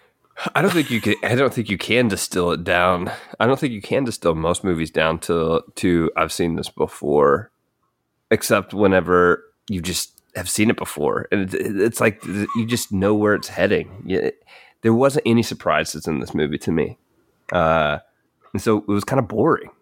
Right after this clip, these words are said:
honestly. Uh, I, I had offered to ask Neely to, to watch it with me, but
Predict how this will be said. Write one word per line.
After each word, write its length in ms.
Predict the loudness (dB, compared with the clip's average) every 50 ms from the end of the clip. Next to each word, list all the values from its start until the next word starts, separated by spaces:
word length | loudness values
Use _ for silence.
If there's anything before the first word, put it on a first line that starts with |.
| _ _ -4
honestly. 500 | 0 0 2 2 2 0 -2 -4 -6 -6 -6 -10 _ _ _ _ _ _ -2
Uh, 420 | 0 2 4 4 4 2 2 0 -2 _ _ _ _ _ _ _ _ _ _ _ _ _ _ _ _ -4
I, 180 | 0 0 0 2 2
I 100 | 2 2
had 240 | 2 0 -2 -6 -14 _ -14 _ -2
offered 420 | 0 2 2 2 0 0 -2 -2 -2
to 100 | 0 0
ask 260 | 0 0 0 -2 -8 -16 -20 _ _ _ -12 -6
Neely 340 | -2 0 2 2 2 2 0
to, 220 | -2 -4 -4 -4 -6 -8
to 100 | -6 -4
watch 300 | -2 0 0 0 0 -2
it 40 | -4
with 180 | -4 -4 -6
me, 160 | -6 -6 -6
but 360 | -6 -6 -4 -4 -4 -4 -6